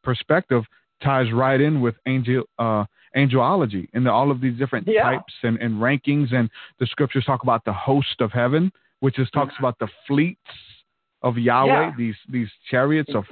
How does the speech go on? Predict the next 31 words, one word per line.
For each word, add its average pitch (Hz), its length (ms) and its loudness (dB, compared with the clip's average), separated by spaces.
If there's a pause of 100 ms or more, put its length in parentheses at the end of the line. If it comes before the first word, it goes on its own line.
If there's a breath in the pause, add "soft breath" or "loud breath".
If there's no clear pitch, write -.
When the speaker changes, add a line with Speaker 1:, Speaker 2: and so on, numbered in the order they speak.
Speaker 1:
fire 139 380 2
Speaker 2:
Exactly. 160 360 -2 (120)
Speaker 1:
that 117 220 -4
fly 131 220 2
Speaker 2:
Yeah. 127 60 -2
Speaker 1:
through 143 140 0
the 131 100 -2
night 135 240 -2
skies. 151 420 0
I 123 100 4
mean, 120 300 2 (300 loud breath)
it's 135 160 -2 (100)
all 139 260 2
in 143 180 2
there, 90 320 -4 (140)
and 127 140 2
it's 113 160 -2
beautiful. 117 520 0
So 117 280 0 (100)
they 135 120 2
get 165 160 2
uncomfortable 135 600 0
when 104 180 2
we 107 80 0
start 101 220 -2
talking 107 280 0
about, 101 360 2 (560 soft breath)
Speaker 2:
Yeah. 156 260 4
Speaker 1:
um, 98 40 -8 (840)
the 117 200 0
angels, 98 380 0